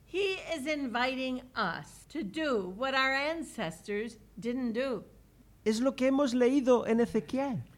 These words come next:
Speaker 1: That's what we just read in the book of Ezekiel.
Speaker 2: En el versículo nueve dice,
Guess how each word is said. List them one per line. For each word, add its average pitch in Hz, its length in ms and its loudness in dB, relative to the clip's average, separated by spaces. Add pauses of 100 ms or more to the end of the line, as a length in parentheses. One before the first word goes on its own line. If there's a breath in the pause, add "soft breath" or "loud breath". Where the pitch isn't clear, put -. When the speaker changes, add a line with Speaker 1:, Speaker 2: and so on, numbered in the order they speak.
(120)
Speaker 1:
That's - 280 -4
what 392 220 -2
we 330 160 -2
just 247 480 -2 (100)
read 226 420 -2 (100)
in 208 120 -4
the 208 80 -2
book 240 280 -6
of 208 140 -6
Ezekiel. 185 840 -8 (480)
Speaker 2:
En 185 120 6
el 214 80 6
versículo 220 720 6
nueve 214 560 6
dice, 202 480 2